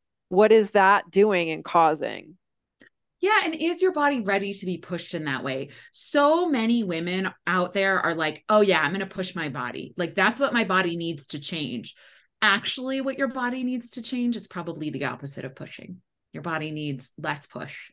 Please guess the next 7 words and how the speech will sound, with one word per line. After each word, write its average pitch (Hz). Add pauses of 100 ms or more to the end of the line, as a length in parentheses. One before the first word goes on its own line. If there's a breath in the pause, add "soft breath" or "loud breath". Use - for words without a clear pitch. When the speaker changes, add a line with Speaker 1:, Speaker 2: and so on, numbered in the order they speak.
Speaker 2:
and 156
more 170 (640 loud breath)
understanding, 170
more 151
nourishment, 151
more 147
rest. 139